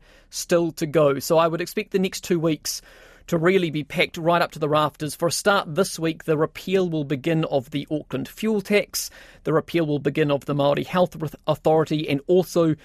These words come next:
the smoke-free generation law. So in terms of legislative action, there's quite a bit. The coalition has quite limited time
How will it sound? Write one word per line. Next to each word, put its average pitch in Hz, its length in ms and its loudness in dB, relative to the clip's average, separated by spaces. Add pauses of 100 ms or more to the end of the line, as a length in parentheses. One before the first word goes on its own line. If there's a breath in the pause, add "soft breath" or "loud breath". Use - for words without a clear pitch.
(140)
the - 100 -6
smoke-free 156 540 -2
generation 143 640 -2
law. 131 180 -6
So 165 180 0
in 165 80 -2
terms 233 280 0
of 208 120 2 (320 soft breath)
legislative 165 640 -2
action, 147 320 -6
there's 156 160 -4
quite 202 320 -2
a 147 40 -6
bit. 151 200 0
The 165 60 -6
coalition 185 440 0
has 143 140 -4
quite - 220 -4
limited 147 420 -2
time 151 420 -2